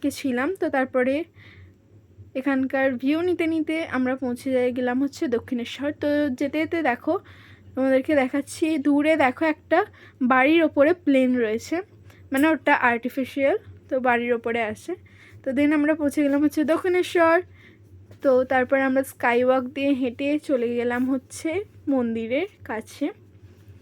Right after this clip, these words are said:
তো এখানে একটা সিস্টেম করে দিয়েছে যে মন্দিরের ভিতরে তো আগে থেকেই ছিল যে ফোন নিয়ে ঢোকা যাবে না, কিন্তু ব্যাগ নিয়ে ঢোকা যেত, but এখন আর ব্যাগটাও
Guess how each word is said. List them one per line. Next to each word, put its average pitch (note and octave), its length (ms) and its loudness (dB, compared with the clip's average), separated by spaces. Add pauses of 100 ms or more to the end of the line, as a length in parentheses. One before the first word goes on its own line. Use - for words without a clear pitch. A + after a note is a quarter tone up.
(560)
তো C#4 80 8 (260)
এখানে D#4 240 0 (100)
একটা E4+ 280 0 (180)
সিস্টেম D#4 360 0 (140)
করে D#4 160 4
দিয়েছে C4+ 380 -2 (240)
যে B3 120 4 (760)
মন্দিরের C4+ 640 4
ভিতরে C4+ 320 4 (100)
তো E4+ 40 2 (120)
আগে C4 180 2
থেকেই D#4 280 0
ছিল C#4 180 2
যে D#4+ 100 0
ফোন C4+ 340 -2
নিয়ে D4 140 2
ঢোকা B3+ 260 0
যাবে A#3+ 360 -4
না, D#4+ 60 -2 (640)
কিন্তু C#4 220 0 (100)
ব্যাগ C4 160 4 (100)
নিয়ে D4+ 180 4
ঢোকা B3 240 4
যেত, B3+ 120 -4 (100)
but C4 120 0
এখন A#3 400 -2
আর C#4 160 2 (100)
ব্যাগটাও A#3 440 0